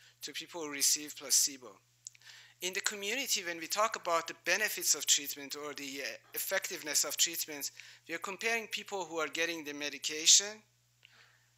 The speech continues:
uh, with people who didn't get the medication, or psychotherapy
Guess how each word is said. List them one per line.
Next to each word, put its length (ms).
uh, 200
with 140
people 260
who 80
didn't 320
get 220
the 80
medication, 560
or 320
psychotherapy 840